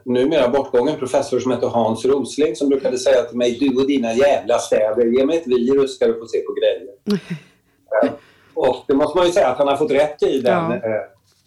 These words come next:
Speaker 1: och han var ju också, eh, professor i internationell hälsa och hade varit nere i Afrika på, under ebola-epidemin och sett vad de här virusarna gör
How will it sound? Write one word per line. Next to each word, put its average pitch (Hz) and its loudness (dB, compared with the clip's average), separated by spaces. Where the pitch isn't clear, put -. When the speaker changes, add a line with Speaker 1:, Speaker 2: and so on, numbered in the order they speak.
Speaker 1:
och 135 0
han 143 0
var 151 0
ju 165 0
också, 151 -2
eh, 123 0
professor 139 0
i 127 2
internationell 127 0
hälsa 135 2
och - 0
hade 151 0
varit 143 2
nere 127 2
i 120 4
Afrika 135 0
på, 120 -2
under 117 0
ebola-epidemin 117 0
och 139 -2
sett - -2
vad 123 4
de 120 0
här 107 2
virusarna 107 -2
gör 120 2